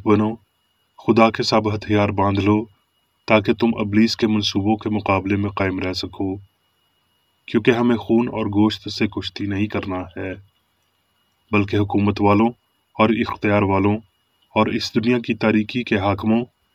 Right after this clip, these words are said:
اور شرارت کی ان روحانی فوجوں سے جو آسمانی مقاموں میں ہیں۔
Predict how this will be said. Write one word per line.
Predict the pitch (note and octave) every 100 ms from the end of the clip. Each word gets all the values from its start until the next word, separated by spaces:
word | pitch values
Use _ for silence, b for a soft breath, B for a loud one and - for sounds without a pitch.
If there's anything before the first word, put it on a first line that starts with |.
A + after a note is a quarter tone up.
| _ _ -
اور | G#2+
شرارت | A2 A#2 A2+ A2 A#2+
کی | - B2+
ان | A#2 A#2
روحانی | G#2+ G#2+ A2
فوجوں | - G2+ G2+ A2
سے | A2 G#2+ G2+ - _ _ _ _ _
جو | A2+ A#2
آسمانی | A2+ A2 G#2+ A2
مقاموں | G2+ - F#2+ F#2+
میں | F#2 F2
ہیں۔ | F2+ F2